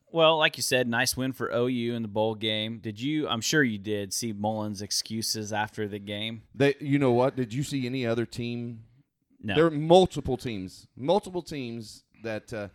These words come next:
Speaker 2: had players out. Oklahoma had players out. Going
Speaker 1: Yeah.
Speaker 2: back a long way, yes, they did have great offensive players out. I think they had four, four wide receivers, a tight end, something like that.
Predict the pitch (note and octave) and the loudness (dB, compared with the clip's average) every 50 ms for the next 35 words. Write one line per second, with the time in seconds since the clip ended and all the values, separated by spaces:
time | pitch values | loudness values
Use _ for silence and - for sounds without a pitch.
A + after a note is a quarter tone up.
0 | _ _ - C#3 C3+ - - C3 C3 B2+ B2 A#2 A2 A2 A#2 G2 E2 - _ - | _ _ -6 -6 -4 -4 -4 -6 -4 -4 -4 -6 -6 -8 -8 -8 -10 -10 _ -2
1 | D3 F#3 - - E3+ F3+ F#3+ F#3+ E3 C3 G#2+ F2 - G#2 G2+ E2+ E2 E2 - F#2 | -2 -2 -2 -2 -6 -4 -4 -4 -6 -8 -8 -10 -12 -14 -14 -14 -14 -16 -16 -16
2 | E2 D#2 - _ _ _ _ A#2 C#3 E3 E3+ D#3+ D3 C3+ D3+ D3+ D3+ - _ D3 | -16 -18 -18 _ _ _ _ -2 0 2 2 2 0 -2 -4 -4 -4 -6 _ -6
3 | D3 D3+ E3 D#3+ D#3 D#3+ E3 D3+ C3 - _ _ _ _ _ _ _ - D3 G3 | -2 0 0 0 0 -2 -2 -4 -4 -8 _ _ _ _ _ _ _ -6 0 2
4 | G3 E3 - - - C#3+ C#3+ C#3 C3+ C#3+ C#3+ B2+ C3+ B2+ A2 G2+ G#2+ B2 B2+ C3+ | 2 2 0 -2 -2 0 0 2 2 2 2 2 2 0 0 0 2 2 4 4
5 | C#3 C3 - - - - _ _ _ _ - C#3 D3+ D3 - D3+ C#3 A#2 C3 G#2+ | 2 0 -4 -10 -20 -20 _ _ _ _ 2 4 4 4 4 0 -6 -8 -8 -6
6 | - C#3+ C3+ B2 G#2+ B2 A#2+ A2+ G#2+ - B2+ B2+ - B2+ A#2 B2 B2 A2+ - _ | -6 -4 -4 -4 -4 -4 -4 -4 -6 -8 -12 -10 -8 -6 -6 -6 -6 -8 -6 _
7 | C#3+ B2+ C3 C3+ C3 A#2 A#2 A#2+ _ _ _ _ _ - C#3 D3 D3 C#3+ C#3 C3+ | 0 2 2 2 2 -2 -6 -12 _ _ _ _ _ -2 2 4 4 4 4 4
8 | C3 C3+ C3 A#2 B2 - D3 C#3 C3+ C3 B2 C3+ C3 C3 A#2+ A#2+ F#2+ - - B2 | 2 0 -2 -4 -8 -10 -8 -8 -8 -6 -6 -6 -8 -6 -6 -8 -10 -8 -8 -6
9 | B2 B2+ B2 B2 B2+ B2 B2 - - F2+ A#2+ B2 A#2 - C3 C3 B2+ A#2+ | -6 -6 -6 -8 -10 -12 -12 -12 -14 -12 -12 -14 -12 -10 -8 -8 -8 -8